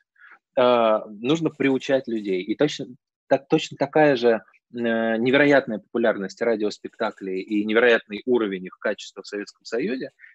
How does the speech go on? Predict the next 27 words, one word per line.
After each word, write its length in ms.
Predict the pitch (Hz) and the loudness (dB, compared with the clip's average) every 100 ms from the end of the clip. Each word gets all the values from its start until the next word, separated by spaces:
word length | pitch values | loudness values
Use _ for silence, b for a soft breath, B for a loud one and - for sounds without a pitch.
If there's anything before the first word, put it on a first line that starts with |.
| _ | _
связан 360 | 147 151 117 | 2 2 0
с 100 | - | -8
тем, 220 | - 147 165 | -4 -4 -4
что 160 | - | -4
эти 280 | 113 - 98 b b | -4 -4 -14 b b
радиоспектакли 720 | 120 117 110 - - 113 - | -2 0 -2 -6 -4 -4 -4
просто 320 | 107 98 - 104 | -10 -12 -12 -14
вбивали 520 | 101 135 131 98 101 | -2 2 2 2 0
людям 260 | 107 110 180 | -4 -6 -8
в 80 | 151 | -4
голову 380 | 98 90 123 - | -4 -4 -8 -8
просто. 380 | 95 - - - B B - | -10 -10 -16 -16 B B -4
И 100 | 107 | 0
люди 180 | 196 - | 0 4
поняли: 380 | 156 156 123 117 | 4 4 4 4
«Ух 180 | 226 - | 0 2
ты, 100 | 113 | 2
я 140 | 143 | 2
могу 240 | 147 131 - | 2 0 -2
купить 440 | - 135 170 - | -4 -4 -4 -2
пластиночку 960 | 127 123 - - 165 127 - 123 110 - b 113 | 0 0 0 -2 -2 -4 -4 -2 -2 -4 b 0
Маугли 440 | 131 160 135 120 | 2 4 2 -2
с 120 | - | -4
музыкой 480 | 123 147 131 - 110 | -4 -2 -2 -2 -2
Альфреда 500 | 110 104 123 143 113 | -2 -4 -4 -4 -4
Гариевича 560 | 107 123 117 104 101 101 | -2 0 0 -2 -4 -12
Шнитке. 600 | - 110 247 _ - | -16 -12 -12 _ -20